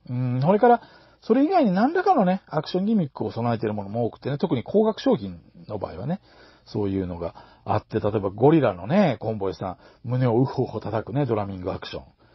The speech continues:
ね、肩のスイッチを切り替えれば、剣を振り回すアクションとかね。あとは、あの、メガトロンなんかもね、口からね、あの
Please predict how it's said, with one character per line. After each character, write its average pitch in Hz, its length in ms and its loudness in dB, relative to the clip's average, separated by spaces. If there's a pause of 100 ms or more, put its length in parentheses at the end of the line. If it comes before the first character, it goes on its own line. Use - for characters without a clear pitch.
(200)
ね、 101 220 -4
肩 165 240 4
の 139 80 0
ス 143 120 -6
イ 131 40 0
ッ - 40 -10
チ - 140 -4
を 113 40 -4
切 123 120 -10
り 127 60 -6
替 139 160 4
え 131 40 4
れ 127 100 0
ば、 156 360 6 (380)
剣 135 200 -2
を 98 40 -10
振 110 120 -10
り 101 80 -8
回 95 200 -8
す - 100 -10
ア - 60 -6
ク - 100 -14
シ - 80 -10
ョ - 80 -16
ン - 60 -20
と - 100 -10
か 151 100 0
ね。 196 220 2 (600)
あ 107 120 -8
と 110 120 -2
は、 - 200 -4 (720)
あ 110 200 -2
の、 95 160 -6
メ 156 120 6
ガ 165 100 6
ト 120 80 -4
ロ 104 100 -4
ン 95 60 -12
な 85 80 -14
ん 87 40 -18
か 87 100 -14
も 104 120 -8
ね、 202 160 -2 (460)
口 - 200 -8
か 120 100 4
ら 113 100 2
ね、 156 180 0 (380)
あ 113 200 0
の 90 760 -8